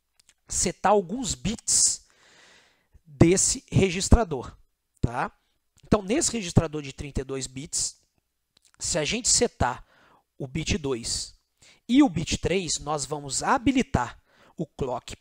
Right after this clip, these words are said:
para as portas G P I O B e também para a porta G P I O A,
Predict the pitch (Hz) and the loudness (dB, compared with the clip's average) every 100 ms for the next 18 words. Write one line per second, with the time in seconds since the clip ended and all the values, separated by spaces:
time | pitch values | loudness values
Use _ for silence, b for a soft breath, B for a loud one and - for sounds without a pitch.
0 | _ 165 175 147 - 143 120 - 120 123 | _ 2 2 0 -4 -6 -8 -8 -12 -12
1 | 120 131 127 143 156 151 254 - _ b | -8 -6 -4 -6 -4 -2 -2 -4 _ b
2 | b b b - 285 - 233 190 208 226 | b b b 0 4 4 4 0 -4 -2
3 | 233 - 156 156 - 196 - 143 127 143 | 0 0 -2 -2 -4 -8 -10 -8 -4 -4
4 | - 160 175 170 160 240 - 139 127 | -4 0 0 0 -2 -6 -4 -4 -4